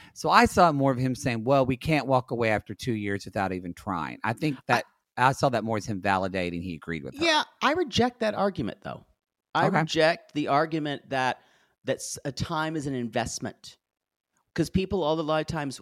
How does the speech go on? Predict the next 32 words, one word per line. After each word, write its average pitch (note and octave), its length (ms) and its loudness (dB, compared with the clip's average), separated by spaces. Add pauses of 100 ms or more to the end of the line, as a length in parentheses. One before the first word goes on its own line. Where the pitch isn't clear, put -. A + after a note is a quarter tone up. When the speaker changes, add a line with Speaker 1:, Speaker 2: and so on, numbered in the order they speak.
(140)
Speaker 2:
will D3 200 0
be B2+ 240 -6
really C3+ 600 -2
reticent B2 400 -4
to A2+ 60 -6
let A#2 260 -4
someone A#2+ 340 -6
go A2 300 0
Speaker 1:
No, F3 220 10
Speaker 2:
'cause C#3+ 80 4
they D3+ 60 6
Speaker 1:
I A3 120 10
agree F3+ 240 6
Speaker 2:
think F3+ 60 8
Speaker 1:
with D3+ 140 2
that. C3 320 8
I C3+ 120 8
was D3+ 80 0
just D#3+ 200 -4
kinda - 180 2
Speaker 2:
Yeah. - 40 -2
Speaker 1:
saying B2 220 0
in B2 120 0
this B2+ 200 -2
moment, A2+ 320 2
his G2+ 160 -4
response. G#2 420 -4
But C#3+ 200 4
I E3 120 10
do F#3 240 2
agree A2 380 2
that, F#2 300 0